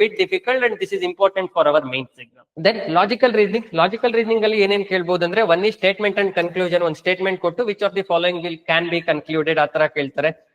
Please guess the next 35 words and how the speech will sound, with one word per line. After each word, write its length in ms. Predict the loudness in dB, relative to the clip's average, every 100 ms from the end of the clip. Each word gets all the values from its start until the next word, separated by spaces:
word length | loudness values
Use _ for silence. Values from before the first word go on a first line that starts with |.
| -4
Second 220 | 0 0 2
one 100 | 2 0
will 100 | 0
be 80 | -2 -4 _ _
statement 400 | -2 0 -2 0 0
and 100 | 2
assumption. 320 | 0 -2 -4 -4
ಒಂದ್ 160 | -4
ಸ್ಟೇಟ್ಮೆಂಟ್ 420 | -4 -2 -2 -4
ಕೊಟ್ಟಿರ್ತಾರೆ, 420 | -4 -6 -2 -2 2
ನಾಲ್ಕು 340 | 2 2 0
ಅಸಂಪ್ಷನ್ಸ್ 440 | -2 -2 -4 -6
ಕೊಟ್ಟಿರ್ತಾರೆ. 500 | -6 -6 -6 -4 -4 -4 _ 2
So 60 | 2 4
which 140 | -2
is 80 | -4 0
the 60 | 2
valid 240 | 2 2 0
assumption? 380 | 0 -6 -6 -6 _ _ _ _
So 160 | 2 2
then 220 | 4 2
we 120 | 2
need 180 | 0 0
to 100 | -2
follow 280 | 0 0 0
some 200 | -4 -4
rules 300 | -2 -4 -2
there. 220 | 0 0 -4 -20 _
Then 200 | -2 0
statement 460 | 0 0 0 0
and 160 | 0 4
argument, 520 | 4 2 0 0 -2 -2
course 280 | -2 0 -2
of 120 | 2
action, 360 | 2 0 -4